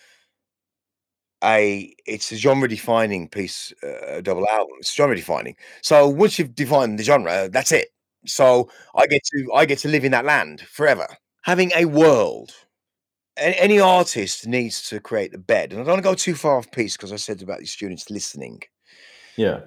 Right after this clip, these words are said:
Speaker 1: So you got an hour-long piece. So first of all, I'm like, "Right, so I need to make a sound bed, which is kind of approximately <sighs> twenty minutes, the, the length of Timeless, just before I even get started."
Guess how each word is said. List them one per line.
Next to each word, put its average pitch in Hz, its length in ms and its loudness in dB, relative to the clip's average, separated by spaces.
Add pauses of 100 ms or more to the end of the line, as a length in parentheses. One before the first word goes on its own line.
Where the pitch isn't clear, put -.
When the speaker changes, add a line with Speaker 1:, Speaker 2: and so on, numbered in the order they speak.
Speaker 1:
So 160 380 0 (500)
you 160 160 -6
got 190 140 8
an 185 60 6
hour-long 175 520 6
piece. 156 340 0
So 139 180 2
first 175 360 4
of 127 60 -6
all, 127 120 2
I'm 127 100 0
like, 123 160 0
"Right, 127 280 2
so 131 220 2
I 139 40 2
need 151 140 -2
to 143 80 -8
make 135 160 -6
a - 40 -8
sound 143 400 0
bed, 87 260 -2 (400)
which 120 160 -10
is 120 100 -6
kind 160 280 2
of 131 60 -2
approximately 113 760 -4 (600)
<sighs> - 1200 -12
twenty 165 320 4
minutes, 147 440 2
the, 135 120 -8
the 156 140 0
length 156 260 2
of 123 80 -10
Timeless, 151 540 2
just 170 320 -2
before 147 280 2
I 131 40 6
even 123 120 -4
get 110 140 -2
started." 139 580 -2